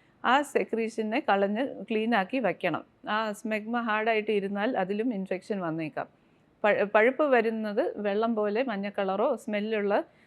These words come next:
സൊല്യൂ-, ഏ, ലിക്വിഡായിട്ട് വരുന്നതാണ് നമ്മൾ ഇൻഫെക്ഷൻ എന്ന് പറഞ്ഞ് ആൻറ്റിബയോട്ടിക് കൊടുക്കേണ്ട രീതിയിൽ,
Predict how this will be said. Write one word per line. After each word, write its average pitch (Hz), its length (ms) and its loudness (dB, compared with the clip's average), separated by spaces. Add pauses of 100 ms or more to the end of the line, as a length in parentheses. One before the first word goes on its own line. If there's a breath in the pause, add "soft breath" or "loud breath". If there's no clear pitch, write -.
(160 soft breath)
സൊല്യൂ-, 202 280 2
ഏ, 202 240 4
ലിക്വിഡായിട്ട് 202 580 2
വരുന്നതാണ് 185 760 -2
നമ്മൾ 214 240 -2
ഇൻഫെക്ഷൻ 208 560 -2
എന്ന് 185 180 -8
പറഞ്ഞ് 180 300 -6
ആൻറ്റിബയോട്ടിക് 202 680 -2
കൊടുക്കേണ്ട 180 460 -4
രീതിയിൽ, 180 540 -2